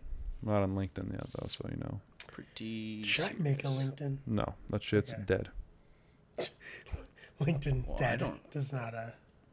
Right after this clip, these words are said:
Speaker 2: Is there something I should know?
Speaker 1: Do you, LinkedIn, bro? Do you care about
Speaker 2: Oh.
Speaker 1: LinkedIn? I mean, no, no. LinkedIn's obviously
Speaker 2: Okay.
Speaker 1: not dead. I'm just talking
Speaker 2: I,
Speaker 1: shit.
Speaker 2: I
Speaker 1: I
Speaker 2: thought
Speaker 1: just, I
Speaker 2: that
Speaker 1: was
Speaker 2: was
Speaker 1: kidding. No, you, you best,
Speaker 2: another
Speaker 1: the best
Speaker 2: close
Speaker 1: way to get a
Speaker 2: acquaintance of
Speaker 1: job
Speaker 2: yours.
Speaker 1: is, uh, the social dating apps, actually, from what I understand.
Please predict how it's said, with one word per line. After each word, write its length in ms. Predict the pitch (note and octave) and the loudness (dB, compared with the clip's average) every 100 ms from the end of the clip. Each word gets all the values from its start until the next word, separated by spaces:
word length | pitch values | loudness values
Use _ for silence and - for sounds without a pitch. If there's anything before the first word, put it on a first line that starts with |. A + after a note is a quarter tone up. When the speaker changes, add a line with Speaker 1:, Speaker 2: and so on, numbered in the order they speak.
| - - - - - | -12 -10 -8 -8 -10
Speaker 2:
Is 80 | |
there 60 | - | -12
something 300 | - G2 G2 | -10 -10 -10
I 60 | F2 | -8
should 180 | E2+ | -8
know? 180 | F2+ B2 - - - - - - - | -6 -6 -8 -20 -20 -20 -20 -20 -12
Speaker 1:
Do 120 | - G#2+ | 4 4
you, 160 | - - - A2 | 4 -2 -8 2
LinkedIn, 600 | A2 A#2 C#3 F#3 G#3 F3+ | 6 8 8 6 4 4
bro? 220 | - C#3+ | 6 6
Do 60 | G#2 | 8
you 260 | A#2 A#2 - - | 8 6 0 -10
care 140 | - C3 | 2 6
about 160 | B2+ | 12
Speaker 2:
Oh. 220 | C3 A2+ - | 12 12 8
Speaker 1:
LinkedIn? 120 | - - - - - - | 0 -12 -20 -20 -20 10
I 60 | C#3+ | 12
mean, 100 | F3+ | 12
no, 140 | D#3+ | 12
no. 140 | A#2 G#2 | 12 12
LinkedIn's 340 | C3 D3+ F3 | 12 12 12
obviously 280 | D#3 D3 C#3+ | 12 12 12
Speaker 2:
Okay. 80 | B2+ | 12
Speaker 1:
not 100 | G#2+ | 12
dead. 220 | A2+ G#2 | 12 12
I'm 80 | G2+ | 12
just 120 | G#2 | 8
talking 220 | A2 F#2+ F#2+ | 8 8 6
Speaker 2:
I, 40 | |
Speaker 1:
shit. 140 | A#2 F#2+ | 6 6
Speaker 2:
I 80 | F#2 | 6
Speaker 1:
I 20 | F#2+ | 6
Speaker 2:
thought 20 | |
Speaker 1:
just, 200 | A2 G2+ | 6 8
I 40 | |
Speaker 2:
that 40 | G#2 | 6
Speaker 1:
was 80 | G2+ | 8
Speaker 2:
was 60 | |
Speaker 1:
kidding. 160 | G2 G2 - - - - | 6 4 2 -4 -10 8
No, 120 | C3 A#2+ | 12 12
you, 140 | B2 | 12
you 220 | C#3+ C3+ | 12 10
best, 280 | C3 D#3+ - | 12 12 12
Speaker 2:
another 60 | C#3+ | 12
Speaker 1:
the 80 | D3 | 12
best 120 | F3+ | 12
Speaker 2:
close 100 | A3 | 12
Speaker 1:
way 60 | G#3 | 12
to 40 | |
get 40 | F3 | 12
a 40 | D#3 | 12
Speaker 2:
acquaintance 100 | G#2 | 12
of 60 | |
Speaker 1:
job 220 | A#2 B2 G#2+ | 12 12 10
Speaker 2:
yours. 100 | G2+ | 6
Speaker 1:
is, 140 | F#2+ | 6
uh, 320 | F#2+ F#2 F2+ F2 - - - | 6 6 4 0 -12 -16 -4
the 200 | G2 G2+ | 4 4
social 420 | - A2 G#2 G#2 | 6 6 6 6
dating 300 | F#2+ G2 G2 | 4 4 4
apps, 280 | F2+ F2 - - | 2 0 -2 -4
actually, 340 | - - G2+ G2 - | -4 -6 -6 -8 -8
from 160 | - | -2
what 100 | G2 F#2+ | 2 2
I 100 | F#2 | 0
understand. 480 | F#2 - - - | -2 -4 -6 -6